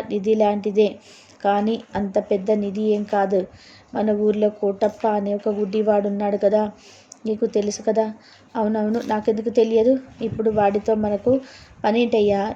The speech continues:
ఇప్పుడు ఆ గుడ్డోడితోనే మనకు పని ఉంది. వాడి చేతిలో ఉన్న చిప్ప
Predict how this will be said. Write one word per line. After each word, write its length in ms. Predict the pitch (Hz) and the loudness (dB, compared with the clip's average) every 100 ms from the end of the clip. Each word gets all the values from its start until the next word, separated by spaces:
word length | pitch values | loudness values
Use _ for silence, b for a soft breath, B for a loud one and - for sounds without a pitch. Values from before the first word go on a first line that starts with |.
| - | -10
ఇప్పుడు 320 | 196 214 226 320 B B - - | -8 -2 0 -2 B B -6 -4
ఆ 60 | |
గుడ్డోడితోనే 800 | 202 202 185 220 220 214 208 214 | 0 0 2 4 4 2 0 -2
మనకు 340 | 214 208 202 202 | -2 -4 -4 -4
పని 280 | - 208 208 | -2 -2 -4
ఉంది. 240 | 202 202 214 - B B B - 202 | -4 -2 -4 -6 B B B -10 -2
వాడి 220 | 196 196 | 0 0
చేతిలో 500 | - 208 202 214 233 269 - - | 0 -2 0 0 0 0 -6 -12
ఉన్న 180 | 202 202 202 | -6 -2 -2
చిప్ప 360 | - 202 - | -4 -6 0